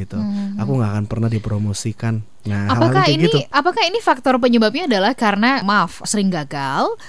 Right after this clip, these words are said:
Speaker 2: gitu ya, tuntunan orang tua, atau mentalnya emang yang tidak kuat, atau apa
Speaker 1: Oke,
Speaker 2: begitu?
Speaker 1: eh, yang pertama tentu saja hubungan dengan orang tua.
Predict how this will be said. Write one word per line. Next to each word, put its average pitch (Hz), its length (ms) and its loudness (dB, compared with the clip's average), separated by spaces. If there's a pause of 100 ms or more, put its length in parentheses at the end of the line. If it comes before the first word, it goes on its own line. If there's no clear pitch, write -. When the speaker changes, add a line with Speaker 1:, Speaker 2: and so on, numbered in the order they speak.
(200)
Speaker 2:
gitu 175 260 -4
ya, 214 360 0
tuntunan 180 500 0
orang 170 340 -2
tua, 170 600 -2
atau 262 580 0
mentalnya 185 720 -2
emang 190 180 -2
yang 185 100 -4
tidak 190 240 -2
kuat, 214 200 -4
atau 165 500 -4
apa 147 320 -8
Speaker 1:
Oke, 180 340 2
Speaker 2:
begitu? 143 80 -10
Speaker 1:
eh, 165 200 2
yang 185 140 2
pertama 196 760 -2
tentu 156 340 -2
saja 139 540 2
hubungan 120 460 2
dengan 104 260 -2
orang 95 220 -4
tua. 92 280 -4